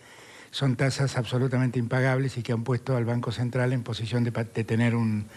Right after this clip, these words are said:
un patrimonio neto negativo. Y la realidad es que lo que el gobierno debería hacer es empezar a sincerar la economía. Porque una economía que funciona con tasas de arriba del sesenta por ciento,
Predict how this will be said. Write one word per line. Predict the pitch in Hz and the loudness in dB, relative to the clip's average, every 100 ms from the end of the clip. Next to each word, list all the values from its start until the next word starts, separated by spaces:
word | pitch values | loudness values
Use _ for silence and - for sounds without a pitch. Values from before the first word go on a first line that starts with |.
| - - - | -20 -20 -2
un | 127 | 0
patrimonio | 120 117 120 120 120 | 2 2 2 4 4
neto | 117 113 113 | 2 2 0
negativo. | 110 113 131 107 92 - - - - - - - - - | 2 2 0 0 -4 -12 -20 -20 -20 -20 -20 -20 -20 -4
Y | 120 | 0
la | 117 | 2
realidad | 120 127 151 160 | 4 2 2 0
es | 156 | -2
que | 131 | -2
lo | 120 | -2
que | 120 | -2
el | 117 | 0
gobierno | 123 131 | 2 2
debería | 131 127 123 | 0 0 -2
hacer | 117 151 147 | 0 -2 -2
es | 123 | -4
empezar | 117 110 123 | -6 -4 -2
a | 120 | -2
sincerar | 127 113 117 117 | -2 -4 -2 0
la | 110 | -2
economía. | 104 110 123 110 95 - - - - - - - | -2 0 2 0 -2 -8 -16 -20 -20 -20 -20 -6
Porque | 127 113 | -4 2
una | 131 | 2
economía | 139 135 135 139 123 | 4 2 4 2 2
que | 107 | -2
funciona | 107 120 113 131 127 | -4 -4 -2 0 0
con | 123 120 | 2 0
tasas | 120 131 - 107 101 - - - - - 127 | 0 0 -2 -6 -8 -14 -20 -20 -20 -6 0
de | |
arriba | 123 131 131 | 2 4 2
del | 120 | 0
sesenta | 127 117 135 123 | -2 -2 -2 0
por | 120 123 | -2 -2
ciento, | 131 123 110 113 113 | 0 0 0 -2 -6